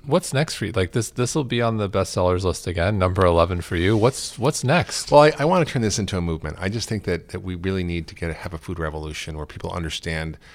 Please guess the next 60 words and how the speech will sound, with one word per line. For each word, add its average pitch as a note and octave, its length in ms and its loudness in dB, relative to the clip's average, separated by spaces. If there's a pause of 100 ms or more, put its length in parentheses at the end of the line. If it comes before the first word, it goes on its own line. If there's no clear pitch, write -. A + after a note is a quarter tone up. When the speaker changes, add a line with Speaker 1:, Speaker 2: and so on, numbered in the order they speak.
(140)
Speaker 2:
how F2+ 100 -4
the E2+ 100 -4
food F2+ 240 -6
they F2 80 -2
eat F2 300 -8
connects E2 280 -8
to E2+ 60 -10
everything D#2+ 300 -8
that D#2 100 -12
matters, D#2 420 -8
and F#2+ 60 -12
not F2 160 -2
only E2+ 160 -4
their D2+ 120 -12
health, F#2+ 440 -2 (460)
but E2+ 160 -6
the - 80 -12
health D#2+ 160 -8
of E2 80 -10
our D#2 80 -6
economy, E2+ 420 -4
the E2 120 -8
health D#2 180 -12
of - 60 -14
our D#2 80 -10
environment, D#2+ 520 -6
the E2 80 -14
health D#2 160 -16
of - 80 -20
our D#2+ 60 -18
climate, E2 520 -6 (400)
human E2+ 280 -4
rights F2+ 320 0
issues. E2+ 340 -6 (100)
All B2+ 200 2
of A#2 40 0
it's G2 140 -2
connected. - 380 -12 (260)
Uh, F2 240 -4
and F2+ 120 -4
unless G2+ 300 -4
we, A#2 200 -2
even F#2 340 -4
social F#2+ 340 -4
justice F2 420 -8
issues, E2+ 360 -8
I - 20 -8
mean, E2+ 160 -6
I, E2+ 160 -4
I, E2+ 140 -8
I F#2+ 200 -6 (100)
think F#2 160 -2
Speaker 1:
Mm-hmm. F2+ 80 -2
Speaker 2:
people F#2+ 140 -2
don't A2 120 0
understand F#2 320 -2
that D#2 120 -10
poverty F2+ 380 -4
and D#2+ 100 -8
violence E2+ 460 -6